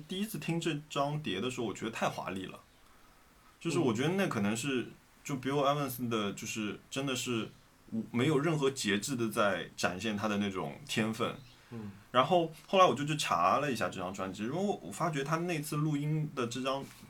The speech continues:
Speaker 1: 录这张专辑的时候，他用的钢琴是格伦古尔德的钢琴。
Speaker 2: 是一个很厉害的琴吗？那是？
Speaker 1: 对，斯坦威的，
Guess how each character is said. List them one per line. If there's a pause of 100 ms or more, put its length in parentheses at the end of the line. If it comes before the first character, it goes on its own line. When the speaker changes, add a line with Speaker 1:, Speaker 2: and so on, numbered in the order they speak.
(140)
Speaker 1:
录
这
张
专
辑
的
时
候，
他
用
的
钢
琴
是 (160)
格
伦
古
尔
德
的
钢
琴。 (640)
Speaker 2:
是
一
个
很
厉
害
的
琴
吗？
那
是？ (320)
Speaker 1:
对， (400)
斯
坦
威
的，